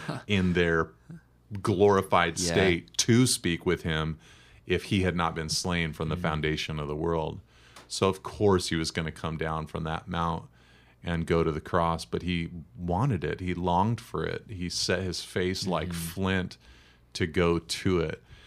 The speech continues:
Speaker 2: And of course, there was that human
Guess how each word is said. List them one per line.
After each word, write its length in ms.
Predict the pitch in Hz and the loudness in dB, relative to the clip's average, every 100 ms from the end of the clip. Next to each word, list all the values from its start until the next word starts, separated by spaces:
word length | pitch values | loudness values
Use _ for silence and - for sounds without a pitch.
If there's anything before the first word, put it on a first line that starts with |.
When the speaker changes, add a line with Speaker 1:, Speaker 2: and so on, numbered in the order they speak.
| - - | -20 -2
Speaker 2:
And 80 | |
of 140 | 113 123 | 0 0
course, 420 | - 98 90 - | 4 6 6 4
there 160 | 98 92 | 2 4
was 220 | 92 85 | 2 0
that 360 | 87 85 87 - _ - _ _ | 0 0 -2 -8 _ -20 _ _
human 760 | - - 107 104 92 85 85 | -8 2 4 6 4 2 -2